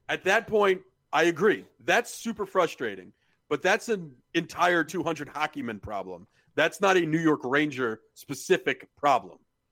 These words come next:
This isn't like other teams are going out there and signing star players to offer sheet. If the Hurricanes, while they signed Kotkaniemi, if that goes belly up, it's a one-year commitment, and they're out of it immediately. There's no one-year commitment the Rangers could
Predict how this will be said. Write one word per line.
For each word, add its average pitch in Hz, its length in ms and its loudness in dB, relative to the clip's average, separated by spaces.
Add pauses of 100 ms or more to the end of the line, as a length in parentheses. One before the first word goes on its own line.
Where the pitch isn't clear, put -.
(180)
This 165 200 0
isn't 196 240 2
like 170 260 4
other 165 240 4
teams 143 500 -4 (320)
are 143 80 4
going 151 360 4
out 139 180 2
there 127 260 2
and 123 140 -4
signing 139 320 0
star 127 260 -2
players 123 380 -4
to 117 80 -10
offer 110 300 -2
sheet. - 200 -20 (380)
If 165 140 0
the 160 80 4
Hurricanes, 170 720 2 (200)
while 156 220 4
they 185 120 4
signed 170 320 2
Kotkaniemi, 160 760 2 (440)
if 156 180 2
that 170 320 2
goes 180 240 4
belly 160 420 4
up, 175 260 2
it's 143 120 -4
a 135 80 0
one-year 165 560 0
commitment, 170 540 -4 (240)
and 139 100 -4
they're 127 220 0
out 147 180 4
of 139 100 0
it 139 120 2
immediately. 98 500 -8 (400)
There's 147 220 0
no 156 240 6
one-year 202 400 4
commitment 175 480 -2
the 151 80 0
Rangers 143 320 0
could 127 160 -2